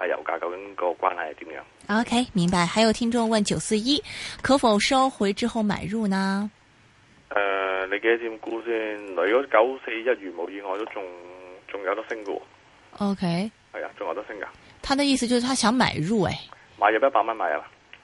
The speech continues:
Speaker 2: 啊哈。
Speaker 1: 等，等一一零，幅度唔好高，但係即係，呃，比較穩陣。
Speaker 2: OK，二八二八，一百一十六塊錢以下買是否合適？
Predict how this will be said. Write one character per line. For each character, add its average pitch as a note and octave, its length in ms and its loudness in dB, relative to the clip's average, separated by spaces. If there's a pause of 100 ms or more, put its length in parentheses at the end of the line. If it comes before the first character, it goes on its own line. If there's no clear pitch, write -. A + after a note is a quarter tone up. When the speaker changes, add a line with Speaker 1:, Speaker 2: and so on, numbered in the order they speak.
Speaker 2:
啊 F3+ 160 -2
哈。 E3+ 340 -2
Speaker 1:
等， A2 220 -10
等 G#2+ 140 0
一 A2+ 40 -4
一 A#2 200 4
零， - 140 -10
幅 F#3 100 0
度 A#2+ 140 2
唔 - 200 -4
好 F#2 180 2
高， G#2+ 220 0
但 E2+ 120 2
係 D#2 220 0
即 A#2 60 -2
係， F2+ 120 -4 (320)
呃， F#2 140 0
比 G#2 120 0
較 G2+ 100 4
穩 D#2+ 160 -2
陣。 D2 100 -10 (240)
Speaker 2:
OK， G#3 400 2
二 D#4 200 6
八 C#4+ 140 4
二 C4+ 200 2
八， B3 300 0
一 B3+ 200 -2
百 F3 200 2
一 F#3+ 180 0
十 A3+ 120 -2
六 A3+ 260 2
塊 G3 200 0
錢 F#3+ 180 0
以 E3 80 0
下 F#3 220 0
買 E3+ 160 -2
是 - 140 -2
否 F#3+ 120 -6
合 - 180 -4
適？ - 200 0